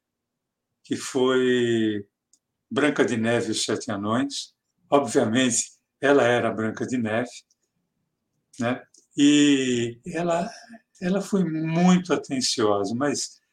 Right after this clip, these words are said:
extremamente atenciosa, me recebeu no, no camarim dela. E aquela coisa, né? É, "Olha, eu queria te dizer, é, o seguinte: eu tô me divertindo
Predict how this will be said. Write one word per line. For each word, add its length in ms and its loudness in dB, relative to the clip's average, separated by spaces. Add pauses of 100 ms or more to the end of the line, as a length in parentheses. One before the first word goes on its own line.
(220)
extremamente 920 0
atenciosa, 720 0
me 160 -2
recebeu 600 -2 (320)
no, 240 -2
no 220 -4
camarim 480 -2
dela. 480 0 (640)
E 640 -2 (240)
aquela 340 -2
coisa, 440 4
né? 340 -4 (960)
É, 440 -6 (140)
"Olha, 240 -2
eu 80 -2
queria 320 -2
te 160 -4
dizer, 580 0 (580)
é, 680 -4 (320)
o 60 -12
seguinte: 760 0 (560)
eu 260 0
tô 160 0
me 160 -2
divertindo 840 0